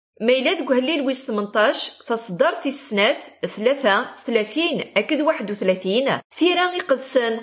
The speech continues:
qqarent-d: "Ḥemmleɣ-k, ay Ameɣlal, tazmert-iw. Ameɣlal d aslaḍ-iw, d leḥṣin-iw, d ameslelli-inu. Illu-iw, aẓru-inu anda ttdariɣ.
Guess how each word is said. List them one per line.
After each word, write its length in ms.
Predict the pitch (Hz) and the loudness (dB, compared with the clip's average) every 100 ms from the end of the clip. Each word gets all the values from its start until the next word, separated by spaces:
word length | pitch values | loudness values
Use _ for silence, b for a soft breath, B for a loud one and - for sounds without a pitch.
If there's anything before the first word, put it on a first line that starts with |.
| - | -2
qqarent-d: 680 | 359 349 196 185 160 - 147 - - _ _ _ - | 0 0 -2 -2 -4 -4 -6 -8 -14 _ _ _ -10
"Ḥemmleɣ-k, 640 | - 233 220 220 269 - 277 | -4 0 4 4 2 0 2
ay 100 | 294 | 2
Ameɣlal, 520 | 277 214 202 185 165 - - - | 2 2 4 4 2 -2 -10 -6
tazmert-iw. 800 | 330 359 214 190 180 - 180 156 143 - _ _ 269 | 0 0 2 0 0 -4 -6 -4 -4 -6 _ _ 2
Ameɣlal 540 | 311 311 294 302 311 285 294 196 | 2 2 4 4 4 0 0 0
d 20 | 330 | 0
aslaḍ-iw, 640 | - 254 233 190 175 156 139 - 202 | 0 0 0 0 -2 -4 -6 -4 -2
d 20 | 185 196 | 0 0
leḥṣin-iw, 720 | 202 - - 320 254 185 151 139 - - | 0 -2 0 0 0 0 0 -2 -4 -6
d 20 | 214 | -2
ameslelli-inu. 840 | 392 427 - 240 208 196 180 156 147 127 - _ _ _ - | 0 0 0 0 0 -2 -2 -2 -4 -8 -16 _ _ _ 0
Illu-iw, 680 | 294 285 311 277 294 320 277 - - | 2 4 2 2 2 0 -2 -6 0
aẓru-inu 580 | 240 208 226 233 226 269 339 | 0 2 2 2 0 -2 -2
anda 240 | 294 208 - | -4 -2 -2
ttdariɣ. 640 | 330 185 185 160 156 143 | -2 0 0 0 -2 -4